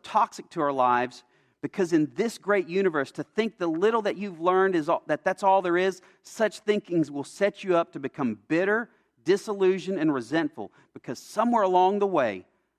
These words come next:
life is gonna give you something that your small database is not equipped to handle. See, so long as life is going along the way i-,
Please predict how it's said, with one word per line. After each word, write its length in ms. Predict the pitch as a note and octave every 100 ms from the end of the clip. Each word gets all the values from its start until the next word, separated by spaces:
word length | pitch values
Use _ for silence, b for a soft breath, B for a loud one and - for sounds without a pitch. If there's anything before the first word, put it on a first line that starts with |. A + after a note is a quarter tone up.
| _ -
life 460 | C#3 E3+ F#3 A3 F3
is 140 | D3
gonna 180 | E3 D3
give 340 | A2+ D#3+ G3+
you 160 | E3 F3
something 540 | - - F#3+ - D3+
that 160 | C3 A#2+
your 240 | D3+ G3+
small 400 | - F3 F3 F3
database 720 | C3+ D#3 D#3+ C#3+ B2 B2+ A#2
is 140 | A#2 G#2+
not 240 | C3 C#3+
equipped 380 | D3+ - C#3 -
to 100 | B2+
handle. 480 | B2 C3 A2+ G2+ - _ _ _ _ _ _ _ _ _ _ _ _ _
See, 160 | A3
so 160 | A3 G#3
long 320 | G3 G#3+ B3
as 140 | G3+ E3
life 440 | F#3 G#3+ A#3 F3+ _ b b
is 140 | D#3
going 300 | F#3 A3 A3+
along 380 | G3+ G3 G3+ G#3
the 80 | G3
way 480 | G3 G3+ G#3 G#3 F#3 b b _ - -
i-, 100 | E3